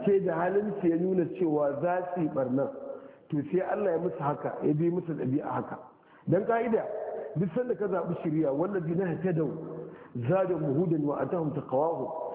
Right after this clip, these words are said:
Waɗanda suka zaɓi shari'a, Allah zai ƙara musu shari'a. "في قلوبهم مرض فزادهم الله مرضا." Idan ya zama zuciyarka akwai cuta ta munafurci da kafirci, kullum Allah ƙara toshe ma basira ne.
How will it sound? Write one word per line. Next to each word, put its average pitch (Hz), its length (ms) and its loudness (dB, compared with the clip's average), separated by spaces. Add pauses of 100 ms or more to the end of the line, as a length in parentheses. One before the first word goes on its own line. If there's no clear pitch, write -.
(220)
Waɗanda 214 380 2
suka 208 160 -2
zaɓi 170 280 0
shari'a, 165 300 2
Allah 185 140 0
zai 175 180 -6
ƙara 233 240 0
musu 180 220 -2
shari'a. 165 300 0 (720)
"في 262 120 8
قلوبهم 220 580 4
مرض 160 280 2 (520)
فزادهم 139 460 0
الله 123 200 2
مرضا." 123 420 0 (440)
Idan 196 260 2
ya 240 80 2
zama 247 180 2
zuciyarka 226 420 0
akwai 196 360 0
cuta 180 320 0
ta 196 100 -2
munafurci 196 540 0
da 147 80 4
kafirci, 180 500 -2
kullum 294 260 2
Allah 277 240 0
ƙara 185 480 0
toshe 196 300 0
ma 165 100 2
basira 151 400 0
ne. 120 100 -6